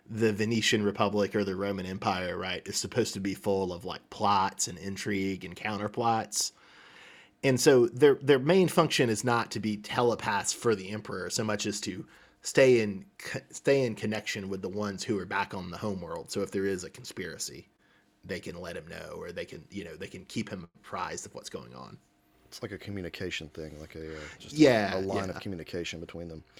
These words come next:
Speaker 2: So I was under the impression they had access to everything in his mind as well.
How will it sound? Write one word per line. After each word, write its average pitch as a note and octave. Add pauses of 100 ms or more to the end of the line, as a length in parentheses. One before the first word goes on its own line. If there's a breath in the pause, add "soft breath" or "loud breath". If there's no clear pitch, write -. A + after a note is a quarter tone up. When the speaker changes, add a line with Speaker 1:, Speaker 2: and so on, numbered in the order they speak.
(240 loud breath)
Speaker 2:
So -
I C3
was D#3
under D3+
the B2+
impression A2+
they G2+
had G2
access F#2
to D#2+
everything E2+
in F2
his E2
mind D#2+
as D2+
well. D#2+